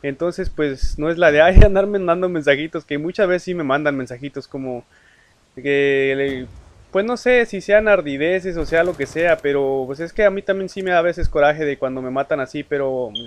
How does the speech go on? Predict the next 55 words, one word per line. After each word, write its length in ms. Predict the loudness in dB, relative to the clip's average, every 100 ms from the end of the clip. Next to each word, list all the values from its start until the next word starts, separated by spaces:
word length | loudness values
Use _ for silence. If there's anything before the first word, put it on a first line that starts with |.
| 0
realmente 440 | 0 0 -4 -2
ve 160 | 2 2
uno 420 | 0 -2 -4 -4
el 60 | -4
modo 200 | -4 -2
teatro 440 | 2 2 0 -6
y, 280 | -6 -8 -12
y 100 | -14
pues 240 | -10 -6
sí, 140 | 0 0
los 140 | 0
chavos 560 | 0 0 0 -6 -18 -12
te 80 | -10
estaban 340 | -2 0 0
esperando 440 | -4 -6 -4 -2 -2
realmente, 480 | -2 -2 -6 -8
pero 300 | -8 -6 -4
no 300 | -4 -2 -2 -4
porque 220 | -8 -8
estuvieran 320 | -8 -6 -4
campeando, 480 | -6 -6 -4 -4 -4
sino 240 | -8 -10
que 80 | -6
ya 100 | -2
sabían 280 | 0 0 -2
que 120 | -4
venías 240 | -6 -6 -8
por 180 | -2
ahí, 280 | 0 0 -2
entonces 380 | -8 -8 -8 -8 -12 -14 -20 -12
pues 140 | -8 -2
no 80 | -2
hay 100 | -2
que 80 |
echarle 360 | -4 -2 0 -2
tanto 300 | -4 -4 -2
la 120 | -2
culpa 280 | -2 -2 2
a 60 | 2
eso 180 | 0
de 120 | -6 -8
que, 100 | -10
que 200 | -8 -8
camperos 680 | -8 -10 -8 -8 -8 -12
y 60 | -12
que 100 | -12
esto 180 | -10 -8
y 60 |
lo 140 | -4 -4
otro, 420 | -4 -6 -8 -8
que 100 | -12
la 200 | -12 -12
fregada, 500 | -12 -6 -2 0 0
pues 680 | -4 -10 -10 -8 -10 -12 -12
no, 320 | -8 -6 -8